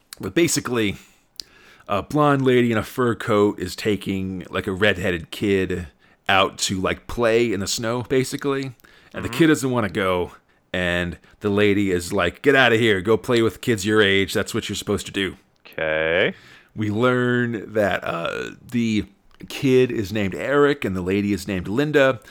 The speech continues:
Speaker 1: And as Eric goes to play, Linda flashes back, basically saying that, like,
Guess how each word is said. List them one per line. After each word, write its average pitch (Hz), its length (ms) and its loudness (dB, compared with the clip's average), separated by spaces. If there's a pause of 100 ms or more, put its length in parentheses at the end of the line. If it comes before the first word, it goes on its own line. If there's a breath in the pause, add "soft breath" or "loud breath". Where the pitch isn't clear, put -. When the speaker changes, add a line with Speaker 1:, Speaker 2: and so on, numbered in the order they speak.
(180 loud breath)
Speaker 1:
And - 120 -10
as 110 200 -4
Eric 110 240 2
goes 101 220 -2
to 90 60 -8
play, 98 520 -2 (280 loud breath)
Linda 110 300 0
flashes 95 640 -4
back, 98 520 -4 (260 loud breath)
basically 110 380 -2
saying 95 380 -2
that, - 120 -8
like, 85 420 -2